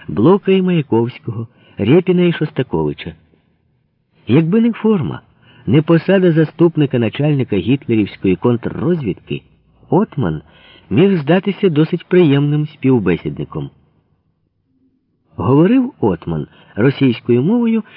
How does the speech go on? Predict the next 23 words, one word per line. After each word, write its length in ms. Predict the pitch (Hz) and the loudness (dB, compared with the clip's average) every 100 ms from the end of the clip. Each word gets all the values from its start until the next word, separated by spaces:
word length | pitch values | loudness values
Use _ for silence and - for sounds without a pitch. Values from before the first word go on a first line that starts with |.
| - - | -16 -2
майже 400 | 147 233 214 214 | 2 2 2 2
без 220 | 185 180 | 2 0
акценту. 640 | 185 - - 67 65 - _ _ _ _ _ _ - | -4 -8 -12 -12 -14 -18 _ _ _ _ _ _ -2
Цікавився, 640 | 175 151 151 147 - 143 - - - - | 0 2 2 0 -2 -8 -10 -20 -10 0
чи 60 | |
не 120 | 147 | 2
ображають 520 | 156 151 160 185 240 - | 4 4 4 2 -2 -2
солдати. 680 | - 87 76 73 71 73 - _ _ _ _ - | -4 -4 -2 -6 -8 -16 -20 _ _ _ _ -2
Розпитував 720 | 139 170 - 220 196 185 165 | 0 0 -2 0 2 2 2
про 160 | 156 | 0
батьків. 560 | 151 117 - - 71 69 _ _ _ _ _ _ _ _ _ - | 0 -2 -8 -8 -8 -8 _ _ _ _ _ _ _ _ _ 0
Ользі 320 | 120 143 143 | 2 2 2
й 100 | 147 | 0
подумалось, 640 | 147 151 175 113 76 - _ | 0 0 0 0 -6 -12 _
а 100 | 95 | -6
раптом 460 | 107 185 - 226 226 | -2 -4 -4 -4 -2
наш, 360 | 214 113 - - _ _ - | -2 -4 -12 -18 _ _ -4
радянський 600 | 127 165 202 180 - 190 | 0 2 2 0 -2 0
розвідник. 520 | 185 156 92 69 - _ _ _ _ _ _ _ _ _ _ _ - | 0 0 -4 -4 -14 _ _ _ _ _ _ _ _ _ _ _ -16
«Звідки 500 | 80 101 208 - 131 | -4 0 0 0 -2
ви, 200 | 131 160 _ - | 0 -4 _ -12
офіцер 480 | - - 98 - 143 | -8 -4 -4 0 0
вермахту, 520 | 120 160 156 131 127 | 2 2 0 -2 -4